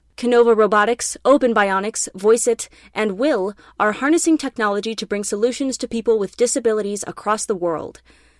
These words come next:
Assistive technologies will be a twenty-six billion dollar market. For the full story on why investors are only now addressing it,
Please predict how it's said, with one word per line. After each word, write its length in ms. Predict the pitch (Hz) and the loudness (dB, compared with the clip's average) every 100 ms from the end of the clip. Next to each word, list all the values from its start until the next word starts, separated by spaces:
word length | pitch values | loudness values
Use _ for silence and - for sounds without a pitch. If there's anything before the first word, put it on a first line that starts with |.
| - | -10
Assistive 400 | - 254 226 226 | -4 -2 -2 -2
technologies 640 | - 180 190 196 185 180 | -4 -2 0 0 0 0
will 60 | 190 | -2
be 160 | 185 - | -4 -4
a 80 | |
twenty-six 560 | - - 247 254 240 - | -6 -6 -4 -4 -4 -6
billion 380 | 170 208 226 208 | 0 2 2 0
dollar 260 | 196 196 | 0 0
market. 540 | 185 180 185 - - - _ _ _ _ _ | 0 -2 -4 -8 -14 -20 _ _ _ _ _
For 120 | - | -4
the 80 | 196 | -4
full 180 | - 285 | -2 -2
story 400 | - 214 190 214 | 0 0 0 -2
on 180 | - 180 | -2 0
why 180 | 196 | 2
investors 580 | 220 190 185 196 - 185 | 0 0 0 -2 -2 -4
are 180 | - 175 | -2 0
only 260 | 202 202 185 | 0 -2 -2
now 280 | 190 277 | -2 0
addressing 420 | 247 233 247 190 151 | 0 0 -2 -2 -8
it, 240 | - - | -8 -14